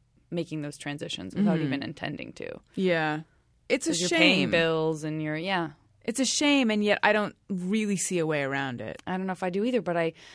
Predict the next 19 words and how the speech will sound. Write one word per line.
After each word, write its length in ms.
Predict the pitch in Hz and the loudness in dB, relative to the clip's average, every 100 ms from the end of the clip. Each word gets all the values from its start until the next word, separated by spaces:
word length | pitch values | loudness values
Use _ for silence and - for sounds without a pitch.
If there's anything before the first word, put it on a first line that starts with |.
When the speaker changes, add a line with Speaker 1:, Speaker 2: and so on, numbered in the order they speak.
| - - | -16 -4
Speaker 1:
I 100 | 185 | -2
do 220 | 185 214 | 0 -2
feel 220 | 208 190 180 | 0 0 2
like 240 | 175 170 | 0 -2
you 100 | 180 | -6
see 560 | 175 - 190 190 185 - _ _ _ _ | -4 -4 -4 -4 -4 -8 _ _ _ _
kind 180 | - 196 | -4 -2
of 100 | 170 | 0
repeating 380 | 180 196 202 185 | -2 -2 -2 -2
in 140 | 165 | -4
cycles, 760 | - 190 208 170 151 160 - - - | 0 0 0 0 -2 -2 -6 -6 -2
uh, 320 | 165 156 151 | 0 0 0
in 360 | 170 170 160 - - | -2 -4 -4 -8 -14
contemporary 520 | - 170 165 165 156 | -8 -4 -4 -4 -6
culture, 600 | 147 190 202 170 156 151 - | -4 -4 -4 -4 -4 -4 -8
people 260 | - 185 165 | -10 -6 -4
become 300 | 165 170 160 | -4 -6 -6
fixated 540 | - 170 - 165 156 | -4 -4 -4 -4 -4
on 260 | 151 151 | -4 -6